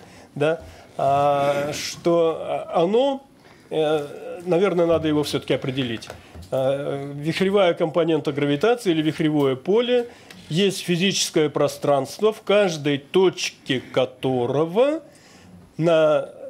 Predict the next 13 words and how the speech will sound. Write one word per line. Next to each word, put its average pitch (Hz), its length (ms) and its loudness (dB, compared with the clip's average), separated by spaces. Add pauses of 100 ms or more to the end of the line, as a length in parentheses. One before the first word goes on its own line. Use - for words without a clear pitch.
(120)
частицу, 185 800 -2
независимо 156 720 2
от 131 100 -4
наличия 139 460 0
у 135 40 0
нее 139 200 2
заряда, 120 560 0 (240)
на 135 100 0
любую 165 480 0
частицу, 127 720 -6 (460)
имеющую 147 600 0
массу 139 640 -2
m 285 260 2